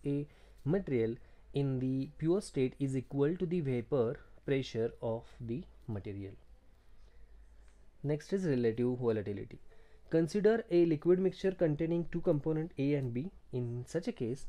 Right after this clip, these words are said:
the volatility of one component is expressed in terms of second as, uh, below.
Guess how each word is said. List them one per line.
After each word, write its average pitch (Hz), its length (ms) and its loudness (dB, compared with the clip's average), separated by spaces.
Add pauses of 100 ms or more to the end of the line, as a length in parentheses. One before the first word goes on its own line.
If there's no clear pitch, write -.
the 127 80 0
volatility 156 600 2
of 156 180 0
one 147 180 0
component 151 500 0
is 131 160 0
expressed 151 460 -2
in 147 160 -2
terms 147 380 0
of 110 220 0 (600)
second 170 480 0 (100)
as, 135 460 -2 (560)
uh, 120 600 -2 (280)
below. 120 280 2